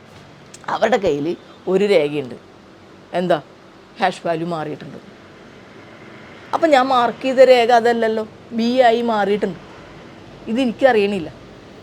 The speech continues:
ഇവർ ഡിഫൻസ് എവിഡൻസിന് ആയിട്ട് വന്നിട്ട് എൻ്റെ അടുത്ത് പറയുകയാണ്, കോടതിയിൽ ഹാജരാക്കാണ്, ഇത് എ അല്ല. എ അല്ല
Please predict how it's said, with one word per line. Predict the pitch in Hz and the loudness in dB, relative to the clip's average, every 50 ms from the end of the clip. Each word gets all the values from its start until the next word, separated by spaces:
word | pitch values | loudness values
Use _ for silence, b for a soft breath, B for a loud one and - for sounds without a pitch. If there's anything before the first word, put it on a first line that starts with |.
| - - 277 | -10 -8 -6
ഇവർ | 339 415 370 285 233 220 - - - - - 202 226 | -4 -2 -2 0 -2 -2 -4 -6 -10 -10 -6 -4 -4
ഡിഫൻസ് | 240 233 311 302 349 - 302 254 | 2 4 4 4 4 4 4 4
എവിഡൻസിന് | 233 202 190 196 196 185 - 202 202 220 - - - | 4 4 0 -2 -2 -4 -6 -6 -6 -6 -6 -6 -4
ആയിട്ട് | 175 175 170 170 208 180 170 | -2 -2 -2 -2 -2 -2 -4
വന്നിട്ട് | 147 143 143 160 147 - - - 170 220 - - - - - - - - 185 | -4 -4 -6 -8 -6 -6 -6 -8 -8 -8 -10 -16 -20 -20 -20 -14 -6 -4 -2
എൻ്റെ | 196 196 208 202 | -2 0 -2 -2
അടുത്ത് | 202 - - 175 208 | -4 -6 -6 -4 -4
പറയുകയാണ്, | 170 143 143 139 139 120 - 151 208 - - - - - - - - - | -4 -2 -4 -6 -8 -8 -10 -12 -16 -16 -20 -20 -20 -20 -20 -18 -6 -2
കോടതിയിൽ | 226 185 180 185 185 196 208 214 | 0 0 0 0 0 -2 -2 -2
ഹാജരാക്കാണ്, | 185 160 151 156 160 156 143 143 139 143 131 170 214 - - 180 | -4 -4 -4 -4 -6 -6 -6 -8 -10 -12 -12 -12 -14 -14 -12 -12
ഇത് | 180 165 190 233 285 - - - - - - 170 165 | -10 -8 -6 -8 -8 -10 -14 -20 -18 -6 -2 0 2
എ | 170 202 214 202 156 | 2 2 2 0 -2
അല്ല. | 147 143 147 147 135 - - - - - - - - - - - - - - - - - - 147 | -4 -6 -8 -8 -8 -10 -14 -20 -20 -20 -20 -20 -20 -20 -20 -20 -20 -20 -20 -20 -20 -12 -6 -2
എ | 147 185 | 0 0
അല്ല | 233 254 | 2 2